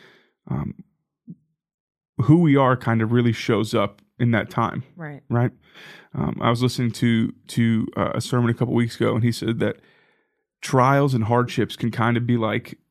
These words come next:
Speaker 1: a magnifying glass because they can show what we truly value in our life, what we truly hold on to in our life, what truly makes us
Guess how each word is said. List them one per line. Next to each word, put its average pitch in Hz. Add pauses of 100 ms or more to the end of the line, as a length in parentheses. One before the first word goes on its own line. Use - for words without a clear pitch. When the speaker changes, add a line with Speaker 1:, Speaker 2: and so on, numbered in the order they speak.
Speaker 1:
a 117
magnifying 117
glass - (420)
because 127
they 135
can 127
show 131 (440)
what 123 (120)
we 123
truly 135
value 110 (280)
in 117
our 107
life, 110 (120)
what 123
we 117
truly 131
hold 120
on 117
to 110 (360)
in 120
our 110
life, 101 (100)
what 120
truly 147
makes 123
us -